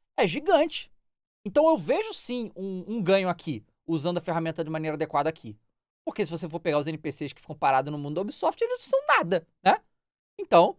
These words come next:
mas aí de novo, eu acho que a Ubisoft tem que escrever esse personagem, não é pra deixar a inteligência artificial criar esse personagem. Aí eu, aí eu já acho que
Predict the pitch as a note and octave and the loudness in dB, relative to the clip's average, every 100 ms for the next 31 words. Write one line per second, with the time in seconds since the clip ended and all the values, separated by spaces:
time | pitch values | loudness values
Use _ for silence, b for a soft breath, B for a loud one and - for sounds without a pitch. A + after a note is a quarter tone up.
0 | _ - D3 D3 E3+ D#4 C#3+ - B2 A#2+ | _ -4 -2 -2 2 4 4 2 -4 -4
1 | D3+ C3+ C#3+ C#3+ D3 - - D#3+ E3+ - | -8 -8 -6 -6 -8 -10 -6 -2 -2 -4
2 | B3+ C#3 E3 C4 A#3+ - F#3 b b - | -8 -4 -4 0 -2 2 0 b b -4
3 | E3 F#3 E3 G3 A#3+ G#3 A#3 G#3+ - A#3+ | 2 2 2 -2 -6 -4 -2 -2 -2 4
4 | F#3 G3 - G#3 D4 D#4+ E3+ A#2 A#2+ B2 | 4 4 -4 -6 2 2 2 0 -2 2
5 | D#3 - E3 E3+ B3 A#3+ F#3 G#3 G#3 G3+ | 2 4 4 4 2 4 4 4 0 -12
6 | A#3 | -12